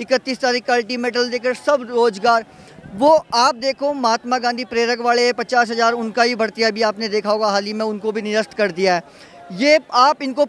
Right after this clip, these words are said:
पाँच हज़ार लोगों के हिसाब से मत देखो। इन पाँच हज़ार लोगों के पीछे जो पचास हज़ार का परिवार है, उस रूप में देखो, उनकी आजीविका चल रही थी। अब कैसे क्या होगा?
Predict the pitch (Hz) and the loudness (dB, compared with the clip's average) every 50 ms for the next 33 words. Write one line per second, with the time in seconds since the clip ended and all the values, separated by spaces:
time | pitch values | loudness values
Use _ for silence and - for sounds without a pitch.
0 | - - 247 254 285 302 277 269 226 233 247 240 247 247 240 233 214 240 233 220 | 0 0 0 2 0 0 0 -2 0 0 0 2 2 2 0 0 0 0 -2 -2
1 | 247 226 - 233 214 - - 233 208 196 190 160 156 170 160 - 151 127 - - | -4 -4 -2 -2 -4 -4 -4 -8 -8 -8 -10 -10 -10 -10 -10 -10 -14 -20 -20 -20
2 | - - - 180 - 240 247 220 - 247 240 262 285 - 269 240 208 247 247 254 | -20 -20 -20 -8 -4 -4 -4 0 2 2 4 4 2 2 -2 -2 0 0 0 0
3 | 247 240 240 226 247 254 240 262 - - 247 233 - 262 233 247 254 - 247 220 | 2 0 0 0 0 -2 -2 -4 -6 -6 -8 -6 -4 -4 -4 -4 -2 -2 -2 -2
4 | - 254 262 226 247 226 226 220 220 226 240 - - 220 220 233 226 233 233 240 | 0 0 0 0 0 -2 -2 -2 -2 -2 -6 -6 -6 -6 -6 -2 0 0 2 2
5 | 240 240 - - 220 214 185 208 220 208 175 185 170 - 151 139 - - - 202 | 0 -2 -4 -6 -10 -12 -8 -8 -8 -6 -6 -6 -8 -8 -10 -14 -14 -20 -20 -6
6 | - 240 254 214 285 269 247 240 226 190 214 254 233 262 240 269 269 - 262 247 | -4 -4 -2 2 2 2 2 2 0 -4 -8 -10 -10 -6 -4 -4 -4 -2 -4 -6
7 | 233 214 220 233 214 165 202 180 151 - _ _ _ - - _ _ - 262 240 | -6 -6 -6 -8 -8 -10 -12 -16 -16 -18 _ _ _ -20 -20 _ _ -4 -4 -4
8 | 262 - - 277 277 285 - - 311 311 233 _ 294 302 302 285 269 269 247 262 | -6 -4 0 2 2 2 2 0 -4 -6 -6 _ 0 2 4 4 2 2 0 0
9 | 269 262 | 0 0